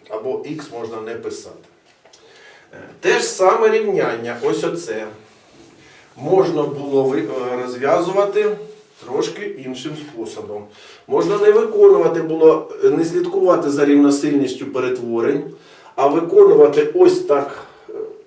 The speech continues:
за допомогою основної властивості пропорції два ікс дорівнює ікс відняти два помножити на один, два ікс дорівнює ікс відняти двійку,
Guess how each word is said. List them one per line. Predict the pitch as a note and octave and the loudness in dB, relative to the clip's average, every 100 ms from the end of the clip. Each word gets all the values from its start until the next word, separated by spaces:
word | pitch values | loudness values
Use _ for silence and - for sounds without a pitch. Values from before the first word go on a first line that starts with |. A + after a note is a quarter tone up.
| - - - | -20 -20 -12
за | B2 D3 | -2 2
допомогою | D3 D3 E3 D3+ C#3+ C#3+ | 4 4 2 2 4 4
основної | C3 - C#3+ C#3+ C3+ | 4 0 0 4 6
властивості | C3 C3 - B2+ A#2+ - | 6 2 0 -4 -4 -6
пропорції | - C3 C3 B2+ A#2+ - A#2 A2 A2 - - - B2 | -4 -4 -2 -2 -2 -4 -4 -4 -6 -18 -20 -20 -8
два | C3 C#3+ C#3+ E3 | 2 4 4 0
ікс | D#3+ - - - | -4 -4 -6 4
дорівнює | C3+ C#3 C3+ A#2+ A#2+ B2 - C#3+ | 4 6 0 0 -4 -6 -10 -8
ікс | C#3 A2+ | -6 -6
відняти | A#2+ A#2+ B2 A#2 - | -6 -6 -6 -4 -4
два | - B2 B2 - | -6 -2 -2 -2
помножити | A#2+ A#2 B2 A#2+ A2+ A2 | -6 -4 -4 -4 -4 -4
на | A2 A#2 - - | -4 -4 -6 -8
один, | E3+ F3+ E3 E3 - _ _ _ _ - - A#2+ | -6 -6 -6 -10 -20 _ _ _ _ -20 -14 0
два | C#3 D3 D3 | 4 4 2
ікс | E3 C#3 B2+ | -4 -4 -2
дорівнює | C3 C3+ C#3+ A#2+ A#2+ A2+ A2+ | 0 0 -2 -4 -4 -6 -6
ікс | D3 C#3+ - | -8 -8 -8
відняти | A#2+ A#2+ C3 A2+ A2+ G#2 G#2+ | -10 -4 -4 -4 -8 -14 -14
двійку, | A#2+ C#3+ C#3+ F3+ | -10 -10 -4 -4